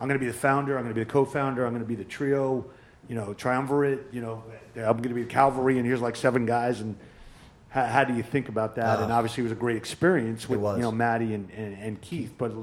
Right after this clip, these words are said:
Speaker 1: you know, obviously when you get into the ditch, you know, it's hard to, to say, "All right, we're all, we're all still in this forever."
Speaker 2: I,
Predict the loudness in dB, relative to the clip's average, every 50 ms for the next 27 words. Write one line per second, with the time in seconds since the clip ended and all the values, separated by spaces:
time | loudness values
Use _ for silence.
0 | -12 -14 -10 -6 -2 0 2 4 4 2 0 -4 -6 -6 -8 -8 -10 -16 -14 -6
1 | -4 -2 -2 0 0 0 0 0 0 -4 -6 -8 -8 -8 -4 -2 -2 -2 -2 -6
2 | -10 -10 -12 -12 -14 -14 -14 -16 -20 -20 -20 -14 -4 -2 0 0 0 0 2 6
3 | 6 8 8 6 4 -2 -8 -10 -8 -4 -2 0 0 0 -2 -6 -8 -4 -2 0
4 | 2 6 6 6 6 6 6 6 6 4 2 2 -2 -2 0 2 2 2 0 -2
5 | -4 -6 -4 -2 -2 0 0 -2 -2 -4 -6 -8 -6 -4 -2 0 0 -2 -4 -8
6 | -14 -20 -12 -4 0 0 0 0